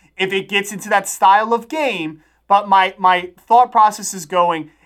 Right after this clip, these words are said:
if Notre Dame's gonna win this game, and we saw the recipe for not winning football games this past week against Clemson, Notre Dame has to get that run game established early, get Ian Book moving around, get him involved in the running game a little bit.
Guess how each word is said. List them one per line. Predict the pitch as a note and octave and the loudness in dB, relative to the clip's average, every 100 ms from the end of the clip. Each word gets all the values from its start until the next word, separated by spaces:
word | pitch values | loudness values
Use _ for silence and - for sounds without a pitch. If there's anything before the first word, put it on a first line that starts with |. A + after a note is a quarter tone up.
| - | -14
if | F#3 F3+ | -12 -2
Notre | A3+ | -2
Dame's | C4 C4 G3+ | 0 -6 -8
gonna | A#3 | -8
win | G3 G#3 G#3+ | -6 -8 -10
this | G#3+ - | -14 -8
game, | D#3+ A#2 A2+ | -8 -8 -14
and | D3+ | -16
we | E3+ | -12
saw | E3+ G3 G3+ | -6 0 0
the | F#3+ | 0
recipe | E3+ F#3+ - G3 F3+ | -2 -4 -4 -14 -14
for | D3+ | -12
not | C3+ F3+ A#3+ - _ _ | 0 2 2 -2 _ _
winning | D#3+ E3+ E3+ | -14 -10 -8
football | D3 E3 C#3+ C#3+ | -10 -10 -6 -6
games | D3 D3 C#3+ | -6 -10 -12
this | - | -10
past | E3+ D3+ D#3 | -6 -6 -8
week | D#3 | -10
against | C#3+ C3+ | -10 -14
Clemson, | - F3 E3 C#3 B2+ _ _ _ | -8 -8 -8 -14 -20 _ _ _
Notre | F3 A#3+ | -2 0
Dame | B3+ G3+ | 0 0
has | G3+ | 0
to | G3 | -2
get | G3+ | -6
that | F3+ D#3 | -4 -2
run | E3 E3 | -2 -4
game | D#3+ D#3 | -6 -6
established | C#3 - - E3 E3 D3+ - D#3+ | -8 -8 0 2 2 -4 -14 -8
early, | D#3+ E3+ E3+ D3+ | -6 -4 -6 -10
get | E3 F3+ E3 | -10 -12 -12
Ian | F3 F3+ D3+ | -10 -10 -4
Book | F3 F3 | -4 -4
moving | E3+ F3 E3 | -12 -10 -8
around, | D#3 E3 E3 D#3 | -2 0 0 -2
get | D#3+ | -10
him | D3+ F3+ | -10 -10
involved | F3+ E3+ E3+ F3 | -4 0 0 0
in | F3 | -8
the | D#3+ | -6
running | E3 E3 | -6 -6
game | D#3+ E3 | -10 -12
a | E3 | -12
little | E3 E3+ D#3+ | -10 -8 -6
bit. | F3+ F3 | -2 -4